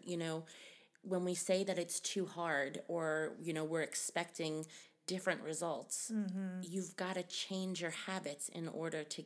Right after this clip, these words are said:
Speaker 1: expect different results, right?
Speaker 2: Yeah.
Speaker 1: You can't keep doing the same thing over and over again. So again, if you're getting up and you're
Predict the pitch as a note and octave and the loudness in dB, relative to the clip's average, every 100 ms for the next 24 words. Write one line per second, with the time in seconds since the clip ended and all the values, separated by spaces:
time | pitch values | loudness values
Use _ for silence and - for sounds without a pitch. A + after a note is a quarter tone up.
0 | - - - - F3 E3+ - D#3 E3 - | -8 -6 -4 -2 -2 -4 -8 -6 -4 -4
1 | D3+ D#3+ D3 - D3 E3+ G#3+ G#3+ F#3+ F3+ | -4 -4 -4 -6 -2 -2 -2 -2 -2 -2
2 | F3+ F3+ G#3 - - F#3+ - F3+ D#3+ D3 | -2 -2 -2 -2 -4 -6 -2 0 0 -2
3 | - D#3+ D#3 E3 D#3+ C#3 E3 D#3 D3 D3 | -2 -4 -2 -2 -2 -2 -2 -2 -4 -2
4 | E3 D#3+ D#3+ D#3 D3+ - E3 F3 E3+ E3 | -4 -4 -4 -4 -6 -6 -2 0 0 -2
5 | - - - F3+ G3 F3+ E3 E3+ - E3+ | -10 -16 -10 -4 0 0 0 -4 0 2
6 | E3 E3 F#3+ F3+ E3 E3+ - F3 E3+ D#3+ | 2 2 0 2 2 0 -2 -4 0 0
7 | D#3 D#3+ | 0 -2